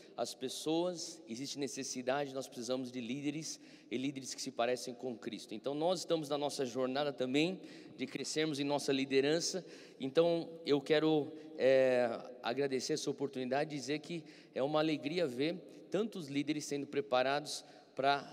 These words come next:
justamente esse estilo de vida da grande comissão. Quantos aqui são apaixonados pela igreja e por almas? Levanta a mão, você tá aqui,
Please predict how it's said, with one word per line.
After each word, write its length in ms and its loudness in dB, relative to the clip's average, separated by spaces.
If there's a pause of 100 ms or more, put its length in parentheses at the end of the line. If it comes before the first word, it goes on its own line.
(340)
justamente 540 -2
esse 140 -6
estilo 320 -4
de 120 -6
vida 220 0
da 100 4
grande 440 0
comissão. 640 -2 (380)
Quantos 180 2
aqui 220 -2
são 160 0
apaixonados 580 2
pela 280 2
igreja 340 2
e 60 -4
por 260 0
almas? 560 4
Levanta 340 2
a 80 6
mão, 160 4
você 160 -4
tá 160 4
aqui, 320 2